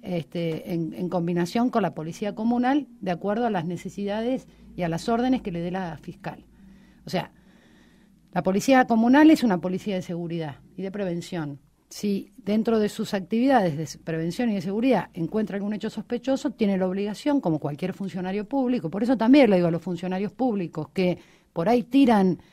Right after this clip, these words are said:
este, títulos de, a veces de campaña o para correr el eje de la realidad de la situación, porque si vos te pones a ver cuántos, eh, cuántas personas fueron...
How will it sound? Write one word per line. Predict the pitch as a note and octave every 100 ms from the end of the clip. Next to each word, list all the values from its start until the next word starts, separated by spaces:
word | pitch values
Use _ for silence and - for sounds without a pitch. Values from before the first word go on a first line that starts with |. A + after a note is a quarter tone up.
| _ _ _ -
este, | F#3+ F3+ - G3 F3+ E3+ E3 E3 D#3+ D#3 E3+ _ _ _ -
títulos | D4 - G#3 G3+ G3+ G3+ - -
de, | D#3 D#3+ D#3 D#3+ _ -
a | E3+
veces | F3+ G3
de | F3
campaña | E3 E3+ D4 B3+ G3+ F#3+ F3+
o | F#3 -
para | E3 D#3
correr | D#3+ F3+ A#3+
el | G3
eje | G#3 - G3 E3+ - _ _ -
de | F3
la | E3
realidad | D#3+ D#3+ E3+ G3+
de |
la | F#3+ E3+
situación, | D#3+ F#3 - C4
porque | A3+ F#3+
si | -
vos | A3 C4+
te |
pones | G3 G3+ G#3+ G#3
a | G#3
ver | B3 A3+ - _ _ _ -
cuántos, | C4 C4 - F3 D3+ - _ _ _ _ _ _ _ _ _ -
eh, | F3 E3+ E3 E3 D#3+ F3+ - _ _ _ _ _ -
cuántas | A#3 B3 A3+
personas | - F#3+ F#3+ A#3+ G3 E3 D3+ - _ _ _ _ _
fueron... | - A#3+ A3 E3+ D#3 D#3+